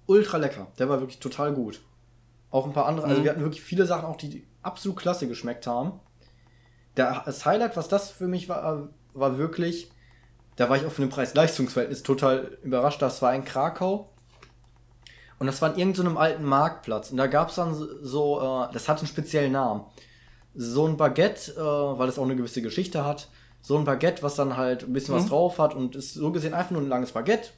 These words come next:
Speaker 1: mit Ketchup drauf, Pilzen drauf, Käse drauf. So ungefähr.
Speaker 2: Okay.
Speaker 1: Vielleicht halt noch ein bisschen Hähnchen oder so mit drin.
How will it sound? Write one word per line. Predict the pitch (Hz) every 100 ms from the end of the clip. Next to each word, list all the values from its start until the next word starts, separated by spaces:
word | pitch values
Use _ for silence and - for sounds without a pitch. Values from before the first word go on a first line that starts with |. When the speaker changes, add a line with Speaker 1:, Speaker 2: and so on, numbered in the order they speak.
| -
Speaker 1:
mit | 135 -
Ketchup | 190 185 190
drauf, | - 160 165 - - _ _ _
Pilzen | - 160 170 180
drauf, | 151 151 160 160 - _ _ _ _ _ _ _ _ - - -
Käse | - 123 104
drauf. | 92 78 78 - _ _
So | - 98
ungefähr. | 95 98 90 - 76 - _ _ -
Speaker 2:
Okay. | 123
Speaker 1:
Vielleicht | 123 123 127
halt | 123
noch |
ein | 110
bisschen | 101 113
Hähnchen | 156 165
oder | 147 135
so | 139
mit | 143
drin. | 139 139